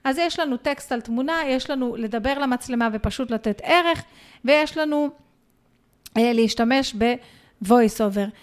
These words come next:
יש לנו המון המון דרכים גם להשתמש, עוד, אה, רילס שאני מאוד מאוד אוהבת לעשות, זה מדריך.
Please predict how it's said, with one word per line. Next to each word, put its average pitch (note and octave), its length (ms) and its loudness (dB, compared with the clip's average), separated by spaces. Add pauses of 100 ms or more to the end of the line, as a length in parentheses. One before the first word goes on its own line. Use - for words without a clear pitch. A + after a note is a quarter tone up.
(160)
יש D#4+ 200 -2
לנו G4 200 -6
המון D4 320 -2
המון D4+ 260 0
דרכים C#4 440 -2
גם C#4 320 0
להשתמש, B3 560 -2
עוד, D4+ 300 2
אה, C#4 200 4
רילס C#4+ 260 -4
שאני B3 260 0
מאוד B3 220 2
מאוד A#3+ 300 2
אוהבת A3+ 260 0
לעשות, F4 440 2
זה D#4 100 0
מדריך. D4+ 600 0